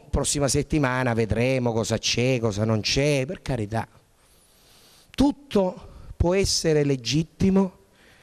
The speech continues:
e tutto può diventare illegittimo o può diventare politicamente immorale. Ci sono, dal primo calcolo di massima che noi abbiamo fatto,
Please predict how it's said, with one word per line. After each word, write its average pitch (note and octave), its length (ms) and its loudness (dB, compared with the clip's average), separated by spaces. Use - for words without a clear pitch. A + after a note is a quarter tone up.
e - 180 -2
tutto D#3 300 -2
può A2 100 0
diventare G#2+ 460 -2
illegittimo F3 760 0
o - 360 -2
può G#2+ 140 -6
diventare A2 640 -2
politicamente C#3+ 1400 -4
immorale. D#3 1080 -2
Ci D4+ 220 2
sono, C#4 1040 -2
dal F#3+ 200 0
primo G#3+ 260 2
calcolo F3 560 0
di C#3+ 100 -2
massima D3+ 520 0
che C#3 60 4
noi D#3+ 140 2
abbiamo A#3 300 2
fatto, F3+ 720 -2